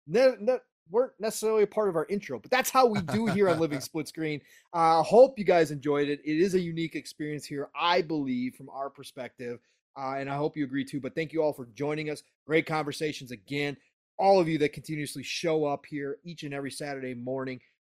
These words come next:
Speaker 1: thank you so much for that. Uh, Pong Soul on Xbox, Pong Soul on Twitter. You guys know the drill there. Um, obviously, tonight, it's the Shop Podcast. Yet again, P T K Blam seeing really,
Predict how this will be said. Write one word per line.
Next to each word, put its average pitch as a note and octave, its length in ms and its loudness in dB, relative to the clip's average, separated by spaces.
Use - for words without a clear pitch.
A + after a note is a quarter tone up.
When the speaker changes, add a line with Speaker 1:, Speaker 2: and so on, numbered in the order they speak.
Speaker 1:
thank D3+ 180 -6
you D3+ 60 -10
so C#3+ 200 -6
much B2+ 240 -6
for C3+ 260 -6
that. B2 300 -6
Uh, A#2+ 120 -8
Pong E3 340 0
Soul D3+ 200 -2
on C3+ 160 -4
Xbox, C#3 380 -6
Pong D#3+ 360 -2
Soul C#3+ 340 -4
on C3 200 -12
Twitter. C3 320 -14
You C3 120 -12
guys C3 220 -8
know C3 120 -14
the B2 100 -20
drill B2 380 -14
there. D3 320 -4
Um, B2+ 340 -2
obviously, D3 760 0
tonight, D#3+ 600 0
it's - 200 -12
the D3 80 -10
Shop E3+ 360 -2
Podcast. D#3 600 -4
Yet D3+ 220 -2
again, C#3+ 440 -4
P D#3+ 120 -14
T D#3+ 160 -14
K D3 240 -8
Blam B2+ 340 -12
seeing B2 380 -16
really, C#3 500 0